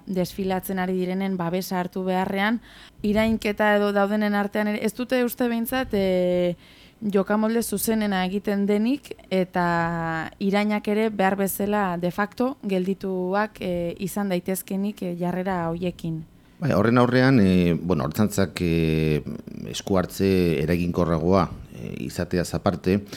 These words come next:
Speaker 2: uste dugu lanik, eh, bikainena edo, eh, eraginkorrena izango litzatekeela, eh, arazo hori aurre hartzea eta urtean zehar lan pedagogikoa, deitu dezaiogun horrela,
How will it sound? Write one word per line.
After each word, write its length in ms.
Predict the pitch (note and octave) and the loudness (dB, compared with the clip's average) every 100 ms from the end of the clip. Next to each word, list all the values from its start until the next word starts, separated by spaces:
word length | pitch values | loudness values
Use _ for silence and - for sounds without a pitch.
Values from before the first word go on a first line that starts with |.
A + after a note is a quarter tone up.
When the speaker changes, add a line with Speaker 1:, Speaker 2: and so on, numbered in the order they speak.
| - - | -14 -10
Speaker 2:
uste 220 | - - A#2+ | -6 2 4
dugu 460 | G#2 G2 A#2 G2+ E2+ | 6 6 6 8 6
lanik, 400 | F2+ F#2+ F#2+ E2 | 6 4 2 2
eh, 520 | D#2 D#2 D2+ D2 C#2+ | 2 4 2 2 0
bikainena 800 | B1 D#2 F#2 E2+ F2 F#2+ G2 G2+ | -2 0 2 2 4 4 4 2
edo, 460 | - D#2 D#2+ E2 B1+ - | 0 2 2 2 -2 -10
eh, 240 | G1+ G1+ G1+ | -10 -10 -2
eraginkorrena 500 | E2+ F2+ F#2+ F2+ F2 | 0 2 2 2 2
izango 240 | F2 F2+ | 2 0
litzatekeela, 720 | E2+ D#2+ D#2 E2 D#2+ E2+ F#2 F#2+ - | 0 -2 -4 -2 2 2 2 0 -6
eh, 120 | G1+ | -6
arazo 300 | D2+ F2+ F#2 | -2 -2 0
hori 160 | F2+ E2+ | 2 4
aurre 320 | D2 G2 G2 | 2 4 2
hartzea 460 | E2+ - - F2+ F#2 | 2 -2 0 0 0
eta 400 | E2+ E2 F2+ G2 - | -2 0 2 0 0
urtean 460 | F#2 - A2 G2 | -2 0 2 2
zehar 400 | F#2 F2 F2+ - - - | 0 2 2 0 -8 -8
lan 220 | E2 G2 | 0 0
pedagogikoa, 720 | G2 D#2+ G2 E2+ D#2 - F2 E2 | 2 2 2 0 -2 0 0 -2
deitu 180 | D2+ - | -6 -2
dezaiogun 460 | D#2+ - C#2+ D#2 D#2 | -2 0 -2 0 0
horrela, 320 | E2+ F2 G2 | 2 2 0